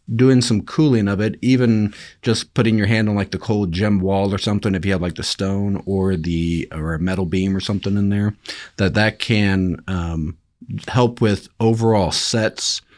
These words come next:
and effectiveness in there. So it's not gonna increase your ability to lift more weight, but it'll allow them to do more wet, more sets and reps and stuff like that more efficiently.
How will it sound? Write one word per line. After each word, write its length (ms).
and 260
effectiveness 840
in 180
there. 200
So 120
it's 120
not 160
gonna 160
increase 400
your 100
ability 460
to 140
lift 220
more 280
weight, 400
but 120
it'll 440
allow 240
them 160
to 80
do 180
more 220
wet, 300
more 360
sets 640
and 340
reps 300
and 80
stuff 200
like 120
that 320
more 200
efficiently. 680